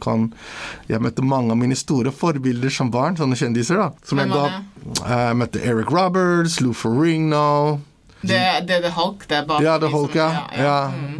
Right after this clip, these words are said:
Speaker 1: Møtte til og med han der, eh, er Gene Simmons fra Kiss?
Speaker 2: Ja.
Speaker 1: Leadsingeren, han
Speaker 2: Ja,
Speaker 1: møtte
Speaker 2: ja,
Speaker 1: jeg også.
Speaker 2: ja.
Speaker 1: Og, ehm, det var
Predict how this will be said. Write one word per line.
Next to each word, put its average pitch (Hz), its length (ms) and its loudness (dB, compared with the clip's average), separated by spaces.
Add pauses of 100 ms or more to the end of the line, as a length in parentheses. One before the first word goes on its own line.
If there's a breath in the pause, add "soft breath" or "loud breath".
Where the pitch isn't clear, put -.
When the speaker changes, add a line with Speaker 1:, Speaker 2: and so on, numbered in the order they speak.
Speaker 1:
Møtte 147 160 -2
til 147 160 -2
og 139 80 2
med 143 80 0
han 131 80 0
der, 117 160 0
eh, 117 320 -2
er 123 80 0
Gene 135 320 0
Simmons 220 320 -2
fra 147 160 -4
Kiss? - 380 -6 (160)
Speaker 2:
Ja. 135 140 0
Speaker 1:
Leadsingeren, 175 500 0
han 147 140 2
Speaker 2:
Ja, - 20 2
Speaker 1:
møtte 143 220 0
Speaker 2:
ja, 139 80 2
Speaker 1:
jeg - 20 2
også. 139 220 -2
Speaker 2:
ja. 170 400 -4
Speaker 1:
Og, 123 180 0
ehm, 131 400 2
det 147 80 2
var 214 80 4